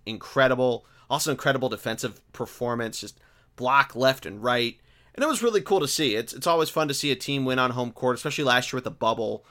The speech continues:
See that happen. We got to see it with Tampa doing it as well. And I don't know, that it's one of those things where, you know, looking back on it with the Sixers and them losing to the Hawks and everything, and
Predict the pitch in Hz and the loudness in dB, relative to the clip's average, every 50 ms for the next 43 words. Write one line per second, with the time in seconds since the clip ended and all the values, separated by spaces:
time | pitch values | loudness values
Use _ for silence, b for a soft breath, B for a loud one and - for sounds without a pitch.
0 | b b b b - - 143 135 131 123 120 120 113 117 - 110 120 123 123 120 | b b b b -8 -6 0 2 2 2 4 4 4 2 2 0 0 -2 0 0
1 | - 139 143 127 123 - 135 120 117 - 123 110 110 113 113 110 113 110 110 107 | 0 -2 -2 -2 -2 -2 -2 -2 -2 0 -2 -2 0 -2 0 0 0 -2 -2 -4
2 | - 98 104 107 110 110 110 110 107 - b b b b b b b b b _ | -4 -2 0 0 2 2 2 0 0 -4 b b b b b b b b b _
3 | _ - 123 131 127 127 127 127 123 113 - - - _ _ _ _ _ _ - | _ -2 0 2 2 4 2 2 0 -2 -4 -8 -12 _ _ _ _ _ _ -2
4 | 160 175 175 170 151 135 131 131 - - _ _ _ _ _ _ _ _ - 156 | 0 2 4 4 2 2 0 -4 -6 -8 _ _ _ _ _ _ _ _ 0 0
5 | 160 135 - - - - - - _ _ _ _ _ _ _ _ _ _ _ _ | 0 0 0 -2 -2 -2 -4 -8 _ _ _ _ _ _ _ _ _ _ _ _
6 | - 120 147 190 196 190 185 180 185 170 - - 196 190 180 147 156 170 165 156 | -16 -6 -4 -2 0 0 0 0 -2 -2 -2 -2 -2 -2 -2 0 2 4 4 6
7 | 156 147 - - _ _ _ _ _ _ - _ _ _ _ _ _ _ - 143 | 4 4 2 -2 _ _ _ _ _ _ -20 _ _ _ _ _ _ _ -6 -6
8 | 165 143 156 160 - 185 165 143 131 123 127 - - 156 151 151 160 160 - - | -4 -2 -2 -4 -2 -2 0 0 2 2 2 2 2 2 2 2 2 0 -2 -2
9 | 139 - - - - b b b b b b - 120 - - 185 180 - - 170 | -6 -6 -8 -14 -20 b b b b b b -10 -6 -2 -2 -2 -2 0 -2 -2
10 | 165 143 139 135 131 127 120 123 131 139 127 123 131 127 123 123 - - 131 127 | -2 -2 0 0 0 0 0 0 -2 -2 -2 -4 -4 -2 -2 -2 0 2 2 2
11 | 127 - - - 131 123 123 117 113 - 131 123 123 120 117 107 - | 0 -2 -4 -6 -4 -4 -4 -8 -6 -4 -2 0 0 -2 -4 -6 -10